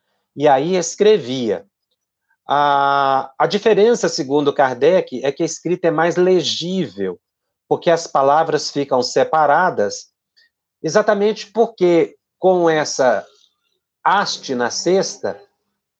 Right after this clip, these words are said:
aí já se escrevia linearmente e não em forma circular.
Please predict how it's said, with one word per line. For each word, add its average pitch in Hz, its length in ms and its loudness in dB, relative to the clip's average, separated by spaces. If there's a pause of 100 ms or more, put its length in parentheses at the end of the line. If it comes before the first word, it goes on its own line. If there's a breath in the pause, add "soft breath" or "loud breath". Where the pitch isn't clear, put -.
aí 139 280 -2
já 165 160 -2
se 170 140 -8
escrevia 160 840 0 (680)
linearmente 151 1300 -2
e 156 80 -4
não 143 260 -2
em 165 100 -4
forma 139 680 0 (380)
circular. 143 1200 -2